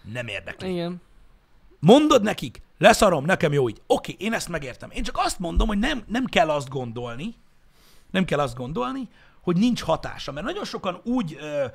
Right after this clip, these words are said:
Speaker 1: úgy, ö, úgy vannak ezzel, hogy úgyis elegen fizetnek érte, belefér, hogy én ezt csinálom. Ez is egy
Speaker 2: Igen.
Speaker 1: érdekes felfogás, és alapvetően igaz,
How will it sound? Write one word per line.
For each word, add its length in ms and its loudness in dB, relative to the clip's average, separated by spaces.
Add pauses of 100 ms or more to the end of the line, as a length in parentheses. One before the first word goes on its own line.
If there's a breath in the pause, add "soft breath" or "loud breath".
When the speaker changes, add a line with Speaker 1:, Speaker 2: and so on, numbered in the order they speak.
(320 soft breath)
Speaker 1:
úgy, 280 -6
ö, 140 -2 (360)
úgy 160 -4
vannak 280 -8
ezzel, 340 -8
hogy 140 -6 (200 loud breath)
úgyis 260 0
elegen 300 -2
fizetnek 420 -8
érte, 520 -6
belefér, 480 -4
hogy 160 -6
én 240 -10
ezt 240 -14
csinálom. 420 -8 (220 loud breath)
Ez 180 2
is 80 -4
egy 80 0
Speaker 2:
Igen. 100 2
Speaker 1:
érdekes 300 -6
felfogás, 560 -4
és 120 -8
alapvetően 600 -2
igaz, 420 -4